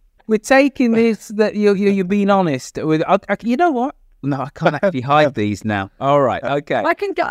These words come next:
Speaker 3: you can, I've got it up,
Speaker 1: Uh,
Speaker 3: so if you wanna just read them out, I can tell you the answer.
Speaker 1: All right, great.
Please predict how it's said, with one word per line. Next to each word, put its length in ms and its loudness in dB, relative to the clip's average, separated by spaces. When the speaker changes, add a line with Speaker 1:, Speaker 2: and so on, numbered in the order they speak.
Speaker 3:
you 220 -2
can, 160 -6
I've 220 0
got 160 -4
it 80 -4
up, 260 0
Speaker 1:
Uh, 100 2
Speaker 3:
so 60 0
if 120 -6
you 100 -6
wanna 180 -4
just 180 -10
read 200 -4
them 100 -2
out, 180 4
I 100 2
can 120 -10
tell 160 0
you 80 0
the 100 -4
answer. 280 -4
Speaker 1:
All 140 2
right, 180 2
great. 320 -2